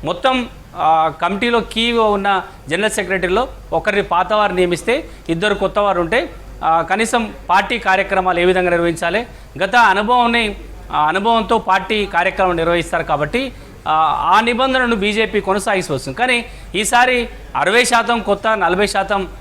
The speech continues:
పాత వారికి కేటాయించాలనే నిబంధనను బీజేపీ పూర్తిగా పక్కకు పెట్టింది. పూర్తిగా కొత్త వారికి, అంటే పార్టీ ఆర్గనైజింగ్ విషయంలో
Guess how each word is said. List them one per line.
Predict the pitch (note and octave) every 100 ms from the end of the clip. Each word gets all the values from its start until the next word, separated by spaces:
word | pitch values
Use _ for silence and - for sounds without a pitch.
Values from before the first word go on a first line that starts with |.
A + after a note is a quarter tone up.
| -
పాత | D#3 F3 G#3
వారికి | G3+ F#3+ -
కేటాయించాలనే | F#3 E3+ F3 F3 - E3+ D#3+
నిబంధనను | D#3 F#3+ G3 F#3 F3 D#3+ - -
బీజేపీ | C#3+ F#3 G3+ F3+
పూర్తిగా | - F#3+ G3 G#3 G3 F3 - - D#3
పక్కకు | D#3 G#3
పెట్టింది. | F3+ F3+ F#3+ F#3 A#3+ - - -
పూర్తిగా | G#3+ A3+ A3+
కొత్త | A3 F#3 D3
వారికి, | A3+ G3+ G3 F#3+
అంటే | F#3+ C4 C4 - - -
పార్టీ | F3+ A#3 - B3+ B3+
ఆర్గనైజింగ్ | F#3+ F3 A3 B3 B3 A#3+ A3+ G#3+
విషయంలో | G3+ G#3+ G3+ G#3+